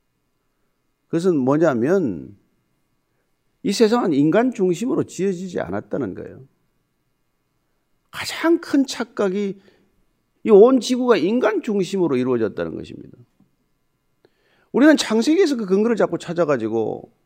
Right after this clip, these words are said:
"땅에 번성하라, 충만하라, 땅을 다스리라." 그런데 여러분, 구 장 노아의 홍수 이후에는 다스리라는 말 없어져 버렸어요. 인간이 이 자-, 이 세상을 다스리게 너무 악이 관영해서 심판하신 것 아니에요?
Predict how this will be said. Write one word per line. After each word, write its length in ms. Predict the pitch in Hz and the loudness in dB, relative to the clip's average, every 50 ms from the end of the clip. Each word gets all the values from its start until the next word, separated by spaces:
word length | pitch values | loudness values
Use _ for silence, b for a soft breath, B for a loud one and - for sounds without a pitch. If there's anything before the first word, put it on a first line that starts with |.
| _ - - | _ -8 -2
"땅에 240 | - 143 175 - 131 - | 0 0 0 0 -2 -2
번성하라, 600 | - 117 123 127 120 139 156 151 147 143 131 - | 0 0 0 0 0 -2 -2 -2 0 -2 -2 -4
충만하라, 640 | - - - 208 208 185 160 143 135 127 120 110 | -6 -10 -8 -4 -2 -2 -2 0 0 -2 -2 -4
땅을 300 | - - 170 165 156 156 | -4 -6 -6 -6 -6 -8
다스리라." 640 | - 101 98 98 90 135 143 143 123 131 135 120 113 - _ _ _ _ _ _ _ _ _ _ _ _ _ _ _ _ | -8 -8 -8 -6 -6 -6 -6 -6 -4 -4 -6 -8 -10 -16 _ _ _ _ _ _ _ _ _ _ _ _ _ _ _ _
그런데 300 | - 320 285 285 254 226 | 2 4 4 6 6 8
여러분, 420 | 226 247 240 240 226 190 160 123 | 8 8 6 4 0 0 -2 -2
구 140 | - 208 240 | -2 -4 4
장 400 | 240 262 247 233 208 170 147 127 | 4 4 4 6 4 2 2 2
노아의 400 | 139 180 220 208 185 165 143 120 | 4 4 4 4 4 4 2 0
홍수 380 | 110 - 226 254 269 233 - 214 | 0 0 -2 -2 -2 -4 -4 -6
이후에는 640 | 143 135 139 139 156 185 185 165 135 104 85 - - | -4 -2 -2 0 0 0 0 0 -2 -2 -6 -8 -4
다스리라는 600 | 110 113 120 113 - 233 262 262 214 175 139 127 | 0 0 0 0 -2 -4 -2 0 0 0 0 0
말 160 | 117 101 95 | -2 -2 -2
없어져 360 | 101 110 107 - 185 185 175 | -4 -6 -4 -6 -6 -6 -6
버렸어요. 440 | 143 104 82 76 - - - - - _ _ _ _ _ _ _ _ _ _ _ _ _ _ _ _ _ _ _ _ _ _ _ _ _ _ _ | -6 -8 -10 -10 -14 -20 -20 -20 -20 _ _ _ _ _ _ _ _ _ _ _ _ _ _ _ _ _ _ _ _ _ _ _ _ _ _ _
인간이 420 | - - 208 220 277 277 247 214 185 | -4 -4 2 4 4 4 4 2 -2
이 320 | 135 165 214 240 233 185 | -2 -4 -2 -4 -4 -2
자-, 140 | - 220 208 | -2 -2 -2
이 240 | 208 - - 233 226 | -2 -4 -6 -8 -6
세상을 320 | 196 208 208 233 240 233 - | -6 -2 -2 -2 -2 -2 -2
다스리게 680 | 151 151 143 165 214 233 196 170 117 85 71 80 87 | -2 -4 -2 -2 -6 -4 -4 -6 -6 -6 -10 -16 -8
너무 540 | 101 104 110 123 139 156 180 208 220 185 - - | -4 0 2 4 2 2 2 0 -2 -4 -4 -10
악이 400 | 135 151 180 190 180 202 185 - | -4 -4 -4 -2 -2 -6 -8 -8
관영해서 540 | - - 131 131 135 143 143 143 135 131 120 | -6 -4 -2 -2 0 -2 -2 -4 -6 -8 -12
심판하신 640 | - - - 170 175 220 220 214 202 185 202 196 | -12 -8 -8 -8 -4 -4 -2 -2 -2 -2 -4 -4
것 140 | 175 147 110 | -2 -2 -2
아니에요? 340 | 104 101 110 131 180 214 | -2 -4 -4 -6 -8 -8